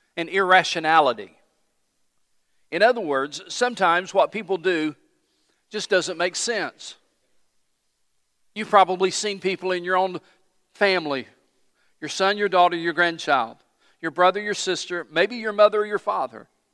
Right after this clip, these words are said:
And what they're doing doesn't make sense. There's nothing logical about it. They're caught up in sin, and their decisions and their actions are foolish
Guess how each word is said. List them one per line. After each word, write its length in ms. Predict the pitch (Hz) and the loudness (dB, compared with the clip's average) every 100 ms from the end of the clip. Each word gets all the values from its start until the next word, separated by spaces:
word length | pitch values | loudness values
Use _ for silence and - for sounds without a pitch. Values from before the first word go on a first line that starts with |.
| _ _ _ _ _ _ - | _ _ _ _ _ _ -8
And 140 | 180 | 4
what 260 | 214 220 208 | 6 6 4
they're 120 | 220 | 2
doing 580 | 160 220 196 160 156 147 | 2 0 0 -2 -6 0
doesn't 560 | 190 190 185 196 190 160 | 4 4 2 -4 -4 -2
make 320 | 175 170 - | 0 0 -4
sense. 540 | - 185 156 120 - - - | -10 -4 -4 -4 -8 -20 -8
There's 200 | 175 165 | -8 0
nothing 300 | 202 196 196 | 2 2 -2
logical 640 | 175 180 196 190 185 185 | -2 2 2 2 -6 -4
about 340 | 170 156 139 117 | 0 2 2 0
it. 120 | 117 _ _ - | -6 _ _ -8
They're 100 | 185 | -8
caught 340 | - - 240 | -4 2 6
up 140 | 254 247 | 4 4
in 140 | 247 | -4
sin, 500 | - - 175 165 170 - _ _ _ - | -8 -6 -2 -2 -4 -12 _ _ _ -6
and 200 | 190 185 | -4 2
their 140 | 202 | 2
decisions 840 | 180 185 - 262 262 196 165 147 135 | 2 0 0 -2 -4 -2 -4 -4 -8
and 240 | 185 190 | -6 -2
their 180 | 185 185 - | 0 -2 0
actions 800 | 196 220 - - 151 110 101 - - | 0 0 -2 -6 -6 -8 -14 -16 0
are 280 | 185 160 147 - _ | 4 6 2 -6 _
foolish 640 | - 254 233 151 117 - | -4 2 2 2 -2 -8